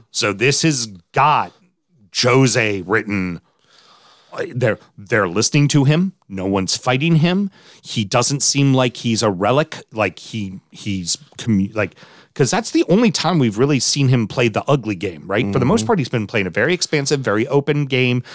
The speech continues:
Speaker 1: letting those guys have some joy. And I think in this match, he looked at him and he said, "Okay, boys, I know you're not gonna like this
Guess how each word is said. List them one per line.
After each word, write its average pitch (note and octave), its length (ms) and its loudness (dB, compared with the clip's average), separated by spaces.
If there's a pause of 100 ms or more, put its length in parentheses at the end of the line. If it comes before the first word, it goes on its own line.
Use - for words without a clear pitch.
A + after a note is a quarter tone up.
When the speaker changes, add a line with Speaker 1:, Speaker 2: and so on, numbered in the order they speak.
(200)
Speaker 1:
letting A2+ 260 2
those C#3 180 4
guys C3 300 -2
have B2 160 -2
some A2+ 160 0
joy. G2+ 400 2 (400)
And A2+ 120 2
I A2 80 0
think E3 240 0
in E3 80 4
this D#3 180 2
match, D#3 220 -2
he - 100 -2
looked C#3+ 220 0
at - 20 4
him A#2 60 0
and G#2+ 80 -2
he G#2+ 40 -2
said, G2 200 -2
"Okay, F#2+ 240 -2
boys, F#2+ 420 -2 (160)
I F2 60 -18
know F#2+ 60 -6
you're G#2 100 2
not A#2 160 0
gonna B2+ 160 0
like E3 220 0
this - 400 -2